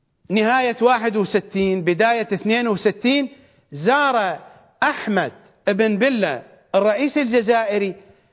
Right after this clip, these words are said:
زار العراق أيام عبد الكريم قاسم. المطلعون على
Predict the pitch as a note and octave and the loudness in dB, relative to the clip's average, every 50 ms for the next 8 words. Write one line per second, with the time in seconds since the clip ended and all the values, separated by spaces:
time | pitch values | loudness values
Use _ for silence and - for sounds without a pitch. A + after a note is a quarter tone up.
0 | _ _ - C#3+ G3+ C4 C4+ C4+ C4+ B3+ G#3 E3 E3+ E3 C3 G#2 - - - - | _ _ 0 2 2 4 4 2 0 0 0 -2 -2 -2 -4 -8 -10 -16 -20 -12
1 | - - F#3 G#3+ B3 C4 B3+ G#3+ G#3+ G#3+ F3+ F#3+ F3 - E3+ D3+ D3 C#3 A#2+ - | -4 -2 0 0 0 0 -2 -4 -4 -4 -4 -4 -4 -2 -2 -2 -2 -2 -6 -6
2 | - A2 F#2+ - - - _ _ _ _ _ _ _ _ _ _ _ _ _ _ | -10 -10 -10 -12 -20 -20 _ _ _ _ _ _ _ _ _ _ _ _ _ _
3 | _ _ _ _ _ _ - - G3+ B3 B3+ C#4 C#4+ C#4+ C#4+ C#4 C#4 D4 C#4+ C#4 | _ _ _ _ _ _ -2 0 2 2 4 2 2 2 0 0 2 2 0 2
4 | E4+ G4 G4 F#4 D4+ B3 A#3+ A#3+ A3+ A3 G#3 G3 F3 E3+ | 2 2 2 2 0 0 -2 -2 0 0 -2 -2 -4 -6